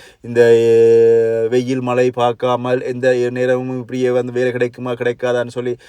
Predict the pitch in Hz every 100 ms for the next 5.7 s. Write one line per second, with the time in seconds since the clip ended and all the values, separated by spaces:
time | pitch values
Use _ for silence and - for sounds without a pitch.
0 | - - 123 127 139 135 127 123 117 131
1 | 139 135 135 - 117 127 135 131 135 131
2 | 123 127 127 120 123 123 120 120 117 110
3 | 120 120 113 110 139 139 123 120 123 117
4 | 120 120 120 117 113 117 113 117 131 127
5 | 131 123 127 127 123 120 120